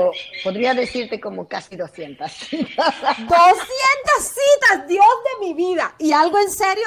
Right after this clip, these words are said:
Speaker 2: de esas doscientas citas o cuál es, qué es lo que más aprendi-, has aprendido de esto?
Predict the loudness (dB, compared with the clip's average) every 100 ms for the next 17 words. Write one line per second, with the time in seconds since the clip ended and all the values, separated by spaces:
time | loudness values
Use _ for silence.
0 | -2 0 -2 -4 -8 -8 -2 -2 -2 -4
1 | -4 -4 0 0 -2 -10 -20 _ -8 -4
2 | -2 -2 -4 -2 -2 -2 -4 -6 -8 -6
3 | -4 -2 -4 -6 -8 -4 -2 -2 -2 -6
4 | -6 -8 -14